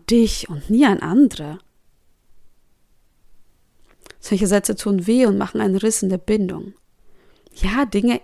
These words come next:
ärgern uns und das dürfen wir auch ansprechen. Und gleichzeitig ist es total wichtig, wenn wir sie ansprechen, dass wir das machen, ohne die Gefühle unserer Kinder zu verletzen.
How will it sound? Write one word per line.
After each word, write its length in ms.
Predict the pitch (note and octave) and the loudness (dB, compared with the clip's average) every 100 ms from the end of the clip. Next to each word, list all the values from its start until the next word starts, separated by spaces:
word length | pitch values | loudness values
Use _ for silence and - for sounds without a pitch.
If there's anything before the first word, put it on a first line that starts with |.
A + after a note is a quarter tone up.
| - | -8
ärgern 420 | F3 A#3+ C4+ G3+ | -2 0 2 0
uns 340 | - D#3+ E3+ | 0 -2 -2
und 120 | A3 | 0
das 160 | A3 G#3 | 0 -2
dürfen 300 | - G#3+ B3+ | -4 -2 0
wir 120 | B3 | 0
auch 120 | A#3+ - | -2 -6
ansprechen. 920 | G3+ A#3 F#4+ - - D3 D#3 F3+ - - _ _ _ _ _ _ _ - - - _ _ _ _ _ _ _ - - - _ _ - - _ _ - - _ _ _ | -4 -2 -2 -4 -12 -12 -10 -12 -12 -14 _ _ _ _ _ _ _ -20 -20 -20 _ _ _ _ _ _ _ -20 -20 -20 _ _ -20 -20 _ _ -20 -20 _ _ _
Und 300 | G#3+ G#3+ G3+ | 2 2 0
gleichzeitig 520 | - A3+ A3+ A#3 A#3 A3 | -4 -2 -2 -2 -2 -4
ist 60 | |
es 120 | G#3+ - | -4 -6
total 300 | G#3+ G3+ F#3+ | -4 -4 -2
wichtig, 680 | C4 - - F3 G#3 - - | -4 -4 -6 -6 -6 -12 -6
wenn 260 | G3+ A#3+ | 0 2
wir 80 | G#3+ | 2
sie 160 | F#3 - | 0 -4
ansprechen, 760 | E3+ - - F#3+ F#3 G3+ A3 - - _ _ _ _ _ _ _ _ | -6 -6 -8 -8 -4 -4 -4 -10 -20 _ _ _ _ _ _ _ _
dass 140 | - G3 | -10 -4
wir 80 | |
das 200 | G3+ F#3+ | -2 -2
machen, 340 | G3+ G#3 G3 G#3+ - | 0 -2 -2 -6 -2
ohne 320 | G3+ G3+ G#3 | 0 2 2
die 100 | G3+ | 0
Gefühle 380 | G3+ - G#3+ G#3 | -6 -4 -2 0
unserer 220 | G3+ G3+ | 0 -4
Kinder 340 | - B3 C4+ | -4 0 0
zu 120 | C4 G3 | -2 -8
verletzen. 600 | - F3+ F3 - G3+ | -8 -12 -10 -10 -10